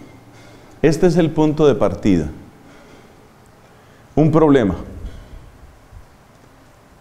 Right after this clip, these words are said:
Una tensión. Y por supuesto ahí está también la primera lección para nosotros. A veces cuando se habla de los primeros cristianos,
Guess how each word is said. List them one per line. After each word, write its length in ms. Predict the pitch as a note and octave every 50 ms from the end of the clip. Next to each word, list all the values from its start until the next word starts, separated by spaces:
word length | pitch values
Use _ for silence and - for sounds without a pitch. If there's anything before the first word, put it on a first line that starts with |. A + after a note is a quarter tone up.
| _
Una 320 | - C3+ D3+ E3 E3 E3 C3+
tensión. 580 | C3 B2 G#2+ G2+ - - C3+ B2+ G#2+ F#2 E2+ - - - - - - - - - - - - - - - - - - _ _ _ - _ _ _ _ _ _ _ _ _ _ _ _ _ _
Y 80 | - A#2+
por 200 | G2+ C3+ C3+ -
supuesto 440 | - B2 G#2 - D3 D#3 D3+ - E3+
ahí 140 | D#3+ D#3+
está 280 | E3 D3+ D3+ - D3 C#3+
también 300 | - D3+ D3 C3+ C3 C3+
la 100 | D3 D3
primera 380 | C3 B2 G#2 G#2 G#2+ A2 B2 C3+
lección 400 | C3 A2+ F2+ - - A2 A2 G#2+
para 200 | - B2+ A#2+ A2+
nosotros. 760 | G2+ G2+ G2+ - D#3 D3 - - G2+ E2+ E2+ - - - - - - - - - _ _ - - - _ - - - -
A 80 | - G2+
veces 340 | G#2 A2+ A2 A2+ C#3 C3+ C3+
cuando 300 | - B2+ G#2+ G2+ G2 F#2
se 160 | - A2 G2+
habla 260 | G#2+ A#2 A#2+ C3 C3
de 80 | A#2+ G#2+
los 160 | G2+ F#2+ F#2
primeros 480 | - A2 G2 G2 G2+ A2 A2+ C3+ C3+ -
cristianos, 920 | - C3+ A#2+ A2 - - D3 D3+ D3+ D3 C#3 B2 A#2+ A#2+ A2+ - -